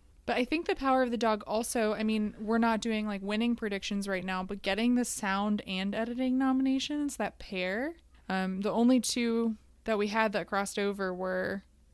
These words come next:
Dune and The Power of the Dog that got both. I'm very happy, though, with my favorite movie of the year having the front runner status, just like Nomadland last year. It's a good place to be until it isn't, maybe in a couple weeks. <laughs>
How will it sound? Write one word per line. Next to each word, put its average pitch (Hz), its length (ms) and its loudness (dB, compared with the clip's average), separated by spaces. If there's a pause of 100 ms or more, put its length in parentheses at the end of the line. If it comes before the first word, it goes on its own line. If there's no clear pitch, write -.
Dune 202 360 2
and 190 120 -2
The 190 80 -4
Power 190 360 -2
of 202 80 -8
the - 80 -8
Dog 87 480 -6
that 208 100 -4
got - 220 -8
both. - 520 -8 (280)
I'm 240 260 2
very 226 300 0
happy, 202 340 -2
though, 202 320 -4
with 202 240 -6
my 202 160 -2
favorite 208 500 0
movie 220 260 2
of 214 120 0
the 226 60 -4
year 202 260 0
having 196 300 -2
the 196 80 -2
front 196 280 -4
runner 190 240 -4
status, - 800 -4
just 208 220 -2
like 233 160 2
Nomadland 185 600 -2
last 185 360 -6
year. 254 220 -4 (1000)
It's - 120 -10
a 220 80 0
good 202 280 -2
place 202 320 -2
to 208 80 -2
be 226 400 -4 (240)
until 214 340 0
it 202 140 0
isn't, 180 360 -2
maybe 185 280 2
in 185 100 4
a 185 60 2
couple 185 280 2
weeks. - 560 -2
<laughs> - 40 -2